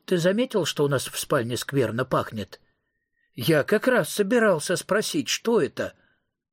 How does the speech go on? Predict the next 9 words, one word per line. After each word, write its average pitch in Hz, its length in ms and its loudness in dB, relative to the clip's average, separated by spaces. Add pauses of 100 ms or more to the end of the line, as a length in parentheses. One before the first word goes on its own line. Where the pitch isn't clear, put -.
(260)
«Труп». 123 400 -2 (1300)
«Ты 135 120 -6
кого-то 147 500 0
убила?» 147 680 2 (440)
Томми 143 260 2
чуть 156 300 -2
отодвинулся 151 680 0
от - 120 -4
нее. 123 280 -2